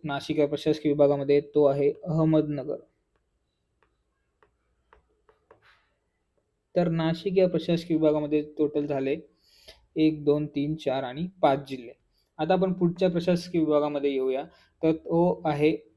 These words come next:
कोकण प्रशासकीय विभाग. त्याच्यामध्ये सगळ्यात पहिला जो जिल्हा आहे तो म्हणजे पालघर. नाशिकच्या बाजूला आहे पालघर. पालघर नंतर ठाणे आणि ठाण्याच्या बाजूला दोन जिल्हे येतात.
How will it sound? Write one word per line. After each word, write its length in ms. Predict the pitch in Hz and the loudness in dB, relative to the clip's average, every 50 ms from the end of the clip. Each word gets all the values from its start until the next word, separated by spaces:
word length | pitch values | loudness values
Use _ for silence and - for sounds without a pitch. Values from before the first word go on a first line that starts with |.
| _ _ - - | _ _ -2 0
कोकण 380 | 170 160 160 - 165 170 180 170 | 0 2 2 0 0 2 2 0
प्रशासकीय 480 | 165 143 - 151 143 - - - 143 | 0 -2 -2 -2 -6 -6 -4 -4 -2
विभाग. 180 | 139 135 139 139 - - - | 0 2 0 0 -2 -2 -2
त्याच्यामध्ये 340 | 156 151 160 156 151 160 | -2 -2 0 0 0 0
सगळ्यात 320 | 160 - - 147 151 156 160 160 - - | 0 0 0 2 2 2 2 0 -2 -2
पहिला 260 | - 156 165 165 180 180 | 0 2 2 4 4 4
जो 140 | 175 170 | 4 4
जिल्हा 220 | 160 151 151 147 143 | 2 2 4 4 4
आहे 100 | 135 139 | 4 4
तो 140 | - 156 151 | 2 0 0
म्हणजे 360 | 151 143 139 147 147 160 170 170 _ _ _ - | 0 -2 -4 -2 -2 -2 -4 -6 _ _ _ -2
पालघर. 460 | 143 139 143 147 151 151 151 147 151 - _ _ _ _ _ _ _ _ _ _ _ _ _ _ _ _ _ _ _ _ _ _ _ _ _ _ - | 0 2 2 2 2 2 0 0 -2 -6 _ _ _ _ _ _ _ _ _ _ _ _ _ _ _ _ _ _ _ _ _ _ _ _ _ _ -2
नाशिकच्या 480 | 165 165 165 165 185 175 - - 190 | 0 0 2 2 0 -2 0 4 4
बाजूला 340 | 180 165 151 143 151 151 156 | 6 6 6 6 6 4 4
आहे 180 | 151 147 160 165 | 4 4 0 -2
पालघर. 440 | - - 143 139 139 139 147 160 156 - _ _ _ _ _ _ _ _ _ _ _ _ _ - | -2 -2 0 0 0 -2 -2 -4 -4 -6 _ _ _ _ _ _ _ _ _ _ _ _ _ 0
पालघर 380 | 165 165 165 160 160 170 180 175 | 2 4 4 2 2 2 2 4
नंतर 400 | 170 170 156 156 - - 160 160 - - - | 4 4 2 2 0 -2 -2 -4 -4 -8 -8
ठाणे 320 | - 165 156 156 151 135 156 175 175 - _ _ _ _ _ _ _ _ _ _ _ _ _ _ - _ _ _ _ _ - | -4 -2 0 0 -2 -4 -6 -8 -12 -14 _ _ _ _ _ _ _ _ _ _ _ _ _ _ -20 _ _ _ _ _ -4
आणि 180 | 156 156 170 175 | 0 2 4 4
ठाण्याच्या 380 | 175 170 175 165 165 170 196 | 4 4 4 4 4 4 6
बाजूला 360 | 185 185 175 175 175 175 175 170 | 6 6 6 6 6 4 4 4
दोन 260 | 160 156 160 160 160 | 6 6 4 4 4
जिल्हे 260 | 151 151 147 147 143 | 2 2 2 4 4
येतात. 200 | 135 - 139 156 | 4 4 2 0